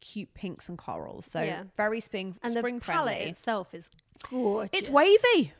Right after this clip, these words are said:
Speaker 2: It's gorgeous.
Speaker 1: It's wavy. It
Speaker 2: It's
Speaker 1: actually
Speaker 2: gorgeous.
Speaker 1: looks like even the way that the powders are baked, they have
Speaker 2: Yeah.
Speaker 1: that kind of, like,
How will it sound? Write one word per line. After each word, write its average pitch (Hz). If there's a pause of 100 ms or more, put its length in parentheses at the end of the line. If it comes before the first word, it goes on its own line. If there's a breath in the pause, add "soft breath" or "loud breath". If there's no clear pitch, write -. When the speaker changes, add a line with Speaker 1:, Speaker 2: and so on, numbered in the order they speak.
(200)
Speaker 2:
It's -
gorgeous. 247
Speaker 1:
It's 339
wavy. 320
It -
Speaker 2:
It's 240
Speaker 1:
actually 370
Speaker 2:
gorgeous. 285
Speaker 1:
looks 214
like 240 (160)
even 220
the 214
way 202
that 190
the 190
powders 185
are 160
baked, 165
they 160
have 220
Speaker 2:
Yeah. 190
Speaker 1:
that 202
kind 196
of, 180
like, -